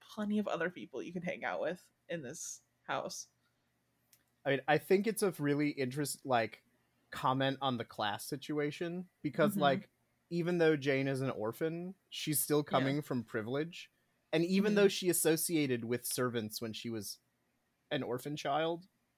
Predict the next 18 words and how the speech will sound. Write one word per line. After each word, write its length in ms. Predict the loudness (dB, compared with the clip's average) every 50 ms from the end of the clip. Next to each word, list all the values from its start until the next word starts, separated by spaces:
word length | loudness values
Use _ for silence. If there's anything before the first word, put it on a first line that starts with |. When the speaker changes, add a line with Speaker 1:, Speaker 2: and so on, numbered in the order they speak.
| _ _ -4
Speaker 2:
in 200 | -2 0 0 0
Speaker 1:
Mm-hmm. 540 | 0 -2 -4 -6 -10 _ _ _ _ -8
Speaker 2:
her 160 | -8 -6 -4 -2
aunt's 300 | -2 -2 -2 -4 -4 -2
house, 440 | 0 0 2 0 -2 -6 -8 -10 -14 _ _ _ _ _ _ _ _ _ _ _ _ 2
like, 160 | 4 4 4
Speaker 1:
Yeah. 80 | 4 2
Speaker 2:
the 80 | 2
fact 280 | 4 6 6 6 6 4
that 100 | 0 -2
she's 240 | 0 0 0 0 0 0
educated 640 | 0 0 0 -2 -4 -2 0 2 4 4 4 4 4
and 120 | 4 2
a 60 | 2 2
governess 480 | 2 2 2 2 2 2 0 0 0
now, 280 | 0 0 2 2 2 0
she's 260 | 0 -2 -2 -2 2
like, 260 | 4 4 4 4 2